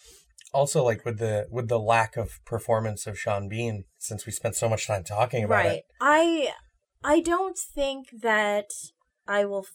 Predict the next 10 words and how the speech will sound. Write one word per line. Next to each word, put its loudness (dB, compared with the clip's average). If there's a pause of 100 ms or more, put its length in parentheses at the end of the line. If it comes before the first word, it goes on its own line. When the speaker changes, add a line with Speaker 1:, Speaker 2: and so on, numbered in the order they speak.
(160)
Speaker 2:
feel 4
it -2 (340)
as -6
much -4 (420)
because, -2
um, -8 (480)
especially -2 (400)
when -6
we're -2
in, -8